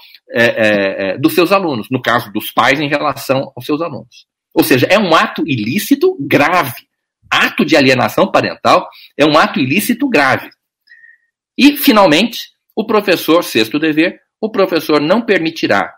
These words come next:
que os direitos assegurados nos itens anteriores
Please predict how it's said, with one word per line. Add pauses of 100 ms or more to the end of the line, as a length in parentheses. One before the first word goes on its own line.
(140)
que
os
direitos
assegurados
nos
itens
anteriores